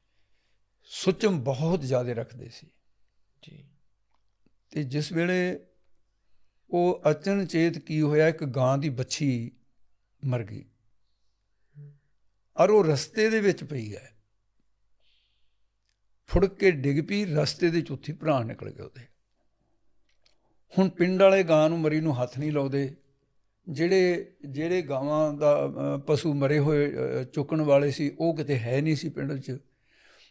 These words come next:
Speaker 1: ਉਹਨੇ ਕਿਹਾ, "ਬੜਾ ਅਨਰਥ ਹੋ ਗਿਆ, ਵੀ ਕੱਲ੍ਹ ਨੂੰ ਸੰਤਾਂ ਦਾ ਟਾਈਮ ਹੋ ਗਿਆ ਰੋਟੀ ਲੈ ਕੇ ਆਉਣ ਦਾ।"
Speaker 2: ਜੀ।
Speaker 1: ਬੱਚੀ ਮਰੀ ਪਈ ਦੇਖ ਕੇ ਸੰਤਾਂ ਨੇ ਆਉਣਾ ਨਹੀਂ ਅੱਗੇ, ਵੀ ਉਹਦਾ ਸੁਚਮ ਬਾਹਲੀ ਰੱਖਦੇ, ਵੀ ਮ੍ਰਿਤਕ ਪਿਆ ਰਸਤੇ ਦੇ ਵਿੱਚ।
Speaker 2: ਹਾਂਜੀ।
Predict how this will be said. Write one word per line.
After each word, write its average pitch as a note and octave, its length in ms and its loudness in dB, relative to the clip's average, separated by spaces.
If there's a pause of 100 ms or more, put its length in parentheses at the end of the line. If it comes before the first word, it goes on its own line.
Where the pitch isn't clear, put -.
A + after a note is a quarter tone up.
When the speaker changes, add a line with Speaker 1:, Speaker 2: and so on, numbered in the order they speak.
(120)
Speaker 1:
ਉਹਨੇ F3+ 200 2
ਕਿਹਾ, F3 160 4
"ਬੜਾ D3 300 6
ਅਨਰਥ C#3 320 2
ਹੋ C3 120 -2
ਗਿਆ, D3 120 0
ਵੀ E3 120 0
ਕੱਲ੍ਹ D#3 240 0
ਨੂੰ E3 100 -2
ਸੰਤਾਂ C3+ 400 -2
ਦਾ D3 120 0
ਟਾਈਮ C#3 260 0
ਹੋ C3+ 140 0
ਗਿਆ C3+ 100 0
ਰੋਟੀ B2+ 300 -4
ਲੈ B2+ 200 -2
ਕੇ C3+ 160 -6
ਆਉਣ C3+ 240 -6
ਦਾ।" B2+ 160 -10 (440)
Speaker 2:
ਜੀ। - 160 -20 (300)
Speaker 1:
ਬੱਚੀ D3+ 340 2
ਮਰੀ F3 220 4
ਪਈ E3+ 180 2
ਦੇਖ D#3 180 4
ਕੇ D#3 80 2
ਸੰਤਾਂ C3+ 320 0
ਨੇ C3+ 100 -2
ਆਉਣਾ C3 260 -6
ਨਹੀਂ C#3+ 140 -4
ਅੱਗੇ, C#3+ 180 -6
ਵੀ D3 100 -6
ਉਹਦਾ C#3+ 160 -2
ਸੁਚਮ D3 340 -6
ਬਾਹਲੀ D#3 220 -2
ਰੱਖਦੇ, C#3+ 340 -2
ਵੀ C#3 100 0
ਮ੍ਰਿਤਕ B2+ 400 -4
ਪਿਆ C3+ 240 -4
ਰਸਤੇ C#3+ 340 -2
ਦੇ D3 100 0
ਵਿੱਚ। C#3+ 180 -4 (500)
Speaker 2:
ਹਾਂਜੀ। A#2 260 -20